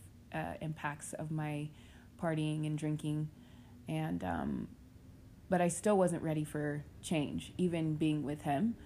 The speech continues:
But things were coming up in my relationship with him that, um, I knew were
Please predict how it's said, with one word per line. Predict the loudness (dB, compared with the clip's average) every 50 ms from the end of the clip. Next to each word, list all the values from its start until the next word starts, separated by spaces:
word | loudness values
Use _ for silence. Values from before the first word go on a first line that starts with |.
| -16 -16 -16 -16 -10 -2
But | 2 6 6 8 8 6 4 2
things | 2 2 4 4 2
were | 0 0
coming | 0 0 2 2 2 4
up | 4 2 2 0 0
in | 0 0
my | 2 2
relationship | 2 2 0 0 0 -2 -2 -4 -4 -4 -4 -2
with | -4 -4 -2
him | 0 0 2 2 2 0 -2 -4 -8 -10 -10 -6 -4
that, | -2 0 0 0 0 -2 -4 -4
um, | -4 -2 -2 -2 -2 -2 -2 -2 -2 -4 -6 -10 -14 -16 -8 -2
I | 0 2 4
knew | 4 4 4 4 4
were | 4 2 2 2 2 0 0 -2 -4 -8